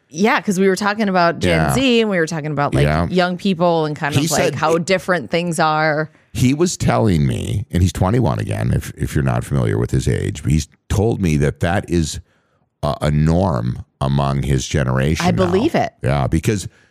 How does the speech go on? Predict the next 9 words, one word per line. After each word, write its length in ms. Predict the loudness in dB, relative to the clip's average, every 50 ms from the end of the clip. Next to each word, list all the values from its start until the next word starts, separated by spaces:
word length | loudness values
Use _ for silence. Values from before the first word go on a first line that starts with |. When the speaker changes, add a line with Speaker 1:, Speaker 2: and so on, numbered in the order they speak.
| _ _ _ _ -4
Speaker 2:
again, 300 | -2 0 0 0 0 0
it 120 | -2 -4 -4 -2
all 240 | 0 2 2 2 2
goes 260 | 2 2 2 0 0
back 320 | 0 0 2 2 0 0
to 100 | -2 0
their 220 | 0 0 0 0 -2
access 800 | -4 -4 -4 -4 -6 -4 -2 -2 0 0 0 -2 -4 -8 -10 -14 _ _ _ _ _ _ _ _ _ _ _ _ _ _ _ _ _ _ _ -4
to 540 | 0 0 2 2 2 2 2 0 0 -2